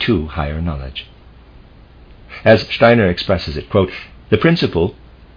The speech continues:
only to recognize the existence of higher worlds when one has seen them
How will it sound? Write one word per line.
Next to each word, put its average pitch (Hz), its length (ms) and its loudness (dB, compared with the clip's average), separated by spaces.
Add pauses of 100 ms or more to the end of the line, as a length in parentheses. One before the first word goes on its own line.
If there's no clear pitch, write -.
(100)
only 95 400 4
to 73 240 -6
recognize 82 840 -2
the 76 280 -4
existence 92 640 -4
of 117 120 -6
higher 78 340 -2
worlds 92 540 2
when 80 180 -2
one 76 160 -4
has 69 220 -8
seen 120 480 -2
them 85 260 -4